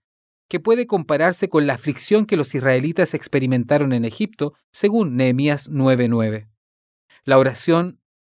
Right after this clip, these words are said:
alaba a Dios porque Él vio su aflicción en Egipto y no los ignoró. La comunidad ahora le está pidiendo a Dios que intervenga como lo hizo en el pasado, aunque no lo merezcan,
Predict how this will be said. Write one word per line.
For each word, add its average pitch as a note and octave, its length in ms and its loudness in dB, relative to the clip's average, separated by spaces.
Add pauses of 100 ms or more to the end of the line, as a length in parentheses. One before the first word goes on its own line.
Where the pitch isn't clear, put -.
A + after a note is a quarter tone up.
(100)
alaba F3 540 0
a D3 80 0
Dios E3 260 -2
porque D3 480 0
Él F3+ 200 2
vio E3+ 240 -2
su - 100 -2
aflicción E3 480 -2
en D3 80 2
Egipto G3+ 540 -2 (240)
y D3+ 160 -4
no D3 160 0
los C#3+ 200 -2
ignoró. A2+ 460 -2 (680)
La B2+ 180 2
comunidad C3+ 540 0
ahora E3 280 2
le C#3+ 100 -4
está D3 200 0
pidiendo F3+ 640 0
a D3 140 0
Dios D#3 400 -2 (180)
que E3 80 2
intervenga E3 720 2
como E3 240 0
lo C#3+ 120 4
hizo G3 220 -2
en G#3 80 0
el G3 140 -2
pasado, C#3 560 0 (260)
aunque D#3+ 400 0
no E3+ 240 0
lo A3 100 2
merezcan, F3 680 -4